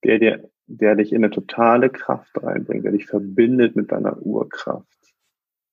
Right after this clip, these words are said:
Ja, unerschöpflichen Quelle,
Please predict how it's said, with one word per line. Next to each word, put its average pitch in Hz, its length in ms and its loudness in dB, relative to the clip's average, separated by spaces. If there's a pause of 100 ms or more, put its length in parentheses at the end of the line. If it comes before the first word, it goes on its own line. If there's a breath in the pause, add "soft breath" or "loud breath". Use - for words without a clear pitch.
(540)
Ja, - 240 -8 (300)
unerschöpflichen 127 880 2
Quelle, 104 500 0